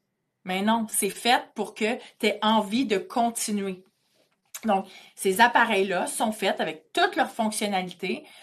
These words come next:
pour générer constamment beaucoup de dopamine. Donc, ce qui va faire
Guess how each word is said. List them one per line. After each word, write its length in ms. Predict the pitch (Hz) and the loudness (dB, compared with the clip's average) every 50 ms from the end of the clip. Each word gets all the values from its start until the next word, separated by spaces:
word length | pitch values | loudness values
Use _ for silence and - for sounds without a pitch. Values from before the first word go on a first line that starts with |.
| - _ | -18 _
pour 160 | - 214 202 | -8 -8 -6
générer 540 | 220 - 240 247 254 240 220 220 254 247 - | -4 -2 -2 0 0 0 -2 -2 -4 -6 -6
constamment 680 | - - 262 262 262 - - - 220 208 208 220 240 | -2 0 0 0 0 0 2 2 2 4 4 2 0
beaucoup 300 | 220 196 233 233 - 294 | 0 -2 -6 -6 -6 -6
de 40 | 240 | -4
dopamine. 580 | 196 226 214 214 208 185 185 185 170 - - - _ _ _ _ _ _ _ - - - - - | -4 -4 -2 -2 -2 -2 -2 -4 -8 -12 -14 -18 _ _ _ _ _ _ _ -20 -20 -20 -14 -8
Donc, 140 | 190 196 185 | -6 -6 -6
ce 120 | - - | -6 -6
qui 120 | - - 233 | -6 -2 0
va 140 | 208 202 - | 2 2 2
faire 360 | - - 185 196 - - | 4 4 4 4 2 0